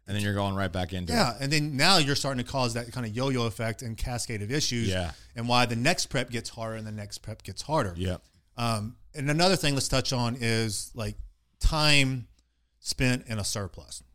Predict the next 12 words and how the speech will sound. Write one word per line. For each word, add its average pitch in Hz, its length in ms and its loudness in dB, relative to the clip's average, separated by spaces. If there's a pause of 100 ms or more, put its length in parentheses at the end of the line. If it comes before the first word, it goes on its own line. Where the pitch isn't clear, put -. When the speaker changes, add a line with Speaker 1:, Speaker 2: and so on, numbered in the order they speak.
(120)
Speaker 2:
right? 120 240 0
Because 107 260 -8
everybody 123 560 4
nowadays, 113 680 0 (300)
either 113 180 -2
they 110 100 0
wanna 131 200 0
stay 120 180 -2
lean 110 200 0
all 101 140 -2
the 98 80 -6
time, 87 320 -12